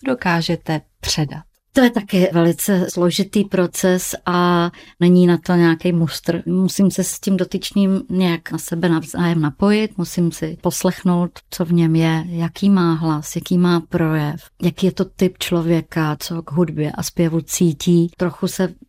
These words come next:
Speaker 2: vzájemně poznat a proniknout do svých pocitů. A když vidím a slyším, že tam ty předpoklady jsou, tak se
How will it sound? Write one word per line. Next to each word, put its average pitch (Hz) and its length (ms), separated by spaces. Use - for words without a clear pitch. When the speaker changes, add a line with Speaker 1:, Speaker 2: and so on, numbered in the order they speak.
Speaker 2:
vzájemně 175 760
poznat 170 480
a - 60
proniknout 180 920
do 175 380
svých - 340
pocitů. 196 800
A 185 440
když 190 460
vidím 196 640
a 156 80
slyším, 175 580
že 165 440
tam 165 480
ty 190 80
předpoklady 190 580
jsou, 190 420
tak - 180
se 240 100